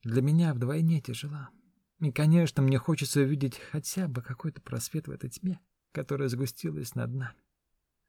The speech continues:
Голос ее снова задрожал. Думаю, пока еще рано терять надежду.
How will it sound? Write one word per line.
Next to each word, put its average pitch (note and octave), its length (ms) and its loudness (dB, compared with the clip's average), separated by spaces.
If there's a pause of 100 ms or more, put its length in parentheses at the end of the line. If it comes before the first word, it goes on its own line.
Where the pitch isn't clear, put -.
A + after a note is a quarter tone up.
(220)
Голос G2 420 -2
ее G2 180 0
снова G#2 340 -2
задрожал. F2 500 -8 (1200)
Думаю, G#2 380 0
пока G#2 300 -2
еще G2+ 260 -2
рано G2 220 -4
терять F2+ 280 -8
надежду. E2+ 420 -10